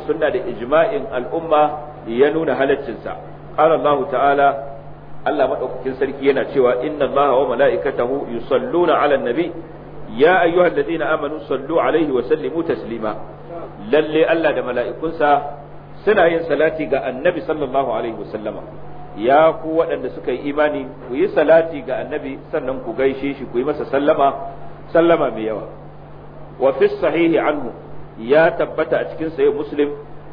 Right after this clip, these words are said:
daga Annabi sallallahu alaihi wa sallama annahu qala, shi manzo sallallahu alaihi wa sallama yace, "Man salla alayya marratan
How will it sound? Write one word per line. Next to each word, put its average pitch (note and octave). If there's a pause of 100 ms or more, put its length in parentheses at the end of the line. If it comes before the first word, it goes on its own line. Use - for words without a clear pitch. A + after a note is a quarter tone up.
(180)
daga C3
Annabi D3
sallallahu D3+
alaihi C3+
wa B2
sallama D3
annahu C#3+
qala, D3
shi D3+
manzo C#3
sallallahu C#3
alaihi C3
wa -
sallama C3+
yace, B2+
"Man D3+ (100)
salla C3+
alayya C3
marratan D#3